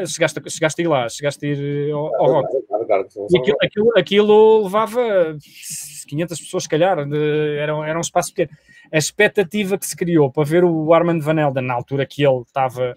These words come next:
Speaker 1: era, era um dos tops de, de, dos tops nacionais, eh, foi brutal, e a reação das pessoas foi brutal, e aquilo foi, foi não sei quantas horas de música, e ele próprio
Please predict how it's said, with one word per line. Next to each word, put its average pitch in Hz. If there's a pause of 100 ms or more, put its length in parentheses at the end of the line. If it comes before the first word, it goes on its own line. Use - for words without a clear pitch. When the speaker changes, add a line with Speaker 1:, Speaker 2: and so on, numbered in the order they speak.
Speaker 1:
era, 123 (180)
era 123
um 131
dos 127
tops -
de, 127
de, 123
dos 123
tops -
nacionais, 139 (560)
eh, 156
foi 175
brutal, 180
e 151
a 151
reação 160
das 160
pessoas 156
foi 165
brutal, 165
e 175
aquilo 175
foi, 175
foi 175
não 165
sei 185
quantas 170
horas 165
de 151
música, 175
e 170
ele 202
próprio 202